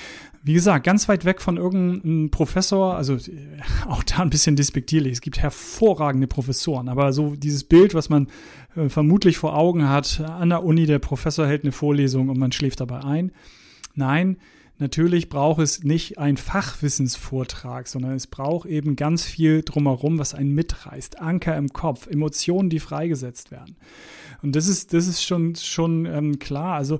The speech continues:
schon deswegen, weil die Aufmerksamkeitsspanne gefühlt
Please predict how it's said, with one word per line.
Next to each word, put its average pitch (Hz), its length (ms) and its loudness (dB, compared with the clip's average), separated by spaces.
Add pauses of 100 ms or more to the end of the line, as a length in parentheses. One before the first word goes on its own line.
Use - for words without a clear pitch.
(340)
schon 160 240 0
deswegen, 185 600 0
weil 165 240 0
die 170 100 -4
Aufmerksamkeitsspanne 175 1500 0 (600)
gefühlt 208 1120 2